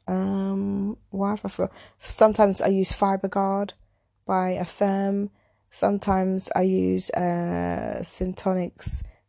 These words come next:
um, repair, um, therapy, repair therapy for the scalp. That's another thing. I do use treatments for both hair and scalp,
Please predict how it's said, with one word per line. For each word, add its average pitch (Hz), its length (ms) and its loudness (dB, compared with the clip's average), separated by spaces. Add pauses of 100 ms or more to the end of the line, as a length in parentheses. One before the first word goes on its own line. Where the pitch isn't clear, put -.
(140)
um, 180 720 0 (1040)
repair, 185 580 0 (520)
um, 175 440 -2 (200)
therapy, 180 760 2
repair 175 300 0
therapy 175 440 -2
for 175 160 -6
the 175 100 -2
scalp. - 480 -6 (440)
That's - 260 10
another 208 300 4
thing. 185 260 0
I 175 120 -2
do 190 160 -2
use 196 500 0
treatments 175 640 -2 (340)
for 185 120 -2
both 175 280 6
hair 185 340 8
and 185 240 0
scalp, - 560 -2